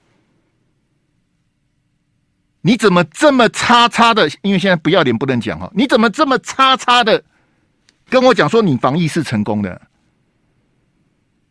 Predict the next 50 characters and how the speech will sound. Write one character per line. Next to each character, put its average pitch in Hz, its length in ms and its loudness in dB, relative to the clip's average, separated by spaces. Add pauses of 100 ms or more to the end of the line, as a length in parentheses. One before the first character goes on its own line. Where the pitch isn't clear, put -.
(220)
这 277 180 2
防 185 240 0
疫 233 120 0 (120)
摆 131 180 0
明 107 240 -2
是 160 140 -6
失 131 240 -8
败 117 240 -4
的 76 120 -12
啊！ 71 200 -20 (1080)
国 156 220 2
际 214 220 -2
各 220 180 0
大 180 160 2
媒 156 100 0
体 131 140 -4
都 143 100 -2
说 156 140 -2
我 127 60 -2
们 101 120 -2
防 113 200 -4
疫 123 40 -6
失 107 200 -10
败， 92 200 -6
说 180 160 -2
我 175 80 -4
们 110 140 -2
吹 151 300 -2
牛， 90 280 -6 (120)
我 127 100 -6
们 113 180 -2
自 170 240 -6
信， 139 360 -6
我 135 80 -6
们 117 160 -4
自 185 240 -6
满。 80 200 -6 (2000)
那 202 80 -8
你， 160 140 -4
你 135 100 -2
现 226 140 -4
在 208 80 0
出 226 100 -4
来 190 80 2
带 190 140 -2
风 190 120 -2
向 185 140 -2
跟 190 100 -4
我 160 60 -4
说 185 100 0